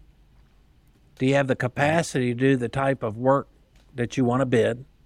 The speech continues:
And do you have character? You know, do you do what you say you're gonna do?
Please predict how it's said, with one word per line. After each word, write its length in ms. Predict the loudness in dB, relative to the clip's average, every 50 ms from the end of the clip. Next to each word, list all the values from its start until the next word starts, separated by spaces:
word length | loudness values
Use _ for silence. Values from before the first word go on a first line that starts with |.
| _ _ _ _ _ _ _ _ _ _ _ _ -8
And 100 | -6 -2
do 60 | 0
you 80 | 2 2
have 180 | 2 2 0 -2
character? 600 | 0 2 4 4 4 2 -2 -6 -18 -20 -20 _ _ _ _ _ _
You 160 | -14 -12 -8
know, 120 | -6 -6 -4
do 100 | -2 0
you 180 | 2 4 4 2
do 480 | 2 2 2 2 2 2 0 -2 -4 -8 -14 _ _ -20 -20 -20 -20 _ _ _ _ _ _ _ _
what 280 | -4 -4 -4 -4 -4 -6
you 60 | -8
say 300 | -6 -2 -2 0 0 0
you're 180 | 0 0 -2
gonna 260 | -4 -6 -10 -12 -12 -12
do? 200 | -12 -12 -12 -14